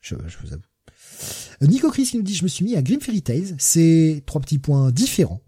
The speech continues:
trois petits points, mais qui lit ça ? En plus, ils sortent plein de titres. Tu en avais lu un peu, Benny ?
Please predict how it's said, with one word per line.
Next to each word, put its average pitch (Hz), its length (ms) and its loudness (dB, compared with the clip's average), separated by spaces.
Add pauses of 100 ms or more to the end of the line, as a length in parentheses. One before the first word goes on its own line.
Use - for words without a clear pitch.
(120)
trois - 120 -8
petits - 160 -8
points, 147 260 -6
mais 123 140 0
qui 277 180 4
lit 196 140 4
ça ? 110 240 -2 (440)
En 98 60 -6
plus, - 260 -4
ils 123 40 -4
sortent - 260 -4
plein 131 120 0
de 110 60 -4
titres. - 300 -14 (380)
Tu - 80 4
en 185 60 4
avais 233 140 2
lu 311 120 2
un 190 80 0
peu, 220 160 2
Benny ? 160 260 2